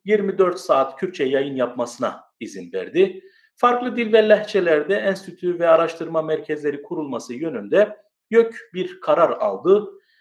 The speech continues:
ve Kürtçe bölümlerin açılacağı Yaşayan Diller Enstitüsü kuruldu. Yol kontrollerinin azaltılmasına ve yayla yasaklarının asgari seviyeye indirilmesi yönünde valiliklere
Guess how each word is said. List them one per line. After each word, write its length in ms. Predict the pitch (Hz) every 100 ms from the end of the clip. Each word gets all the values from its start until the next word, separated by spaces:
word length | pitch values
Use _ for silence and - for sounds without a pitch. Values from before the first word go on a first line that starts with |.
| _ 226
ve 140 | 226
Kürtçe 420 | 240 240 247 185
bölümlerin 460 | 196 123 101 104 113
açılacağı 760 | - - 107 101 117 196 214 _ _ _
Yaşayan 640 | 226 220 208 202 208 202
Diller 340 | 196 165 139 120
Enstitüsü 840 | 175 175 - 110 - - 196 - _ _
kuruldu. 720 | 170 117 98 190 214 - - _ _ -
Yol 260 | 269 226
kontrollerinin 760 | - 131 - 113 101 98 104 117
azaltılmasına 1120 | 151 156 143 131 127 123 - 127 180 196 - _ _ _
ve 80 | 214
yayla 380 | 214 208 208 214
yasaklarının 960 | 190 - 143 - 107 120 185 185 - _ _ _
asgari 460 | 202 208 - 220 214
seviyeye 500 | 135 104 101 90 -
indirilmesi 680 | 180 147 110 98 95 - 165
yönünde 680 | 120 98 165 190 - _ _
valiliklere 1000 | 185 190 107 98 - 107 160 196 196